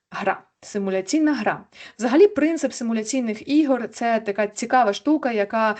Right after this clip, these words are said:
дуже популярна на сьогоднішній день в світі, і дуже багато молоді грає в симуляційні ігри при оон.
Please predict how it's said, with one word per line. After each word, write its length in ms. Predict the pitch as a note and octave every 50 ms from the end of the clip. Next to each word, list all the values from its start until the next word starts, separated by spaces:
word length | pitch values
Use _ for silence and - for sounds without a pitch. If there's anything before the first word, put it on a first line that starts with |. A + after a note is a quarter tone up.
| - - - -
дуже 240 | G#3+ C4+ C#4 B3+ C4
популярна 460 | B3+ G3+ - A3+ A3+ G#3+ G#3 G3+ G3
на 120 | G3 F#3+
сьогоднішній 500 | F#3+ - G#3+ G#3 G#3 G3+ G3 G3 - G3+
день 220 | G3 G3 G3+ F#3+ F#3
в 60 | F3+
світі, 480 | - - - - D4+ F4 F4+ F4+ - B3+
і 60 | A3+
дуже 200 | G3 A#3 A3 G#3+
багато 320 | G3 G#3 G3 G3 G3 G3
молоді 400 | F#3+ G3 A#3 D4 C#4 B3 G3 G#3
грає 260 | A3 G3+ G#3 G3 G3
в 40 | F#3+
симуляційні 640 | - - G3+ F#3+ F#3 F#3+ F#3+ F#3+ - G#3+ G3+ G3 G3
ігри 180 | F#3+ G3 G3 E3+
при 160 | - F#3+ F3+
оон. 380 | F3 F3+ G3+ C4+ D4 C#4+ C4+